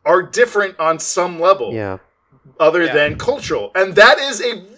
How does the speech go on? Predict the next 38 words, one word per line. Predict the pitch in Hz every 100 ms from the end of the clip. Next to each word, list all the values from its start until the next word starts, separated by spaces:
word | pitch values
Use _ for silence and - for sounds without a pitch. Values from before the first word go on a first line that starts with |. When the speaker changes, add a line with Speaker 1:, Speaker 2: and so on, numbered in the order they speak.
| -
Speaker 1:
very, | 214 233 302 262 247
very, | 180 190 202 247 240
very, | 160 170 190 240
very | 226 165 262 320 277
bad | 220 170 165 196 208 -
viewpoint. | 208 349 208 127
That | 202
is | 262 208
what | 254 254
Tucker | 220 208 226
Carlson | 226 196 196 220 170 120
thinks. | 113 87 -
That's | 165 180
what, | - 233 226 - _
you | -
know, | 170 185 180 - _
right-wing | 131 160 196 196 196
crazy | - 196 202 208 190
neo-Nazis | 165 208 262 240 156 113 - 110 -
think, | 127 104
that | 156 143 - _ _ _ 143 127 - - 135
white | 135 196 -
people | 185 175 170
must | 147 143 180 196 -
be | 175 180
separated | - 190 - 151 139 110 107
and | 135 135
Jews | 117 185 185 123
must | 156 190 -
be | 180
separated | 160 180 165 147 135 113 110
and | 131 127
black | 147 175 185
people | 185 156
must | 143 185 -
be |
separated | 180 175 175 165
because | 151 160 151